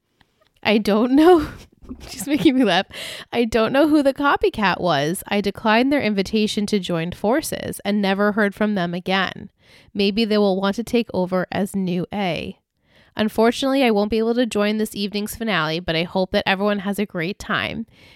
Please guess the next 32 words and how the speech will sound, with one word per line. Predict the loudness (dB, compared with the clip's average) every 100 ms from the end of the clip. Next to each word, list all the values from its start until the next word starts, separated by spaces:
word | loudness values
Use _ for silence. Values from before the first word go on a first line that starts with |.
| _
Congrats | -2 0 2 2 2
on | 0 2
wrapping | 2 2 0
on | 0
season | -2 -2 0 0
one. | 2 0 0
I've | -4 -6 -10
really | -2 -2 0
enjoyed | -2 0 0 0
this | -4
rewatch | -4 -2 -2 -2
so | -4 -6
far, | -2 -2 -2 -2
and | -2
I'm | 0
looking | -2 -2
forward | 0 2 2 0
to |
six | -6 -4 -4 -4
more | -4
seasons, | -4 -2 0 2 0 -2 -6 -10 -20 -8 0
but |
why | 4 4 4
do |
we | 2
have | 0 -2
to |
wait | -4 -6
until | -4 -6
fall? | -2 0 2 0 -2 -16 -20 -16 -4
<laughs> | -2 -2 -2 -2 -2 -8 -14 -20 _
Best, | 0 2 2 -6 -12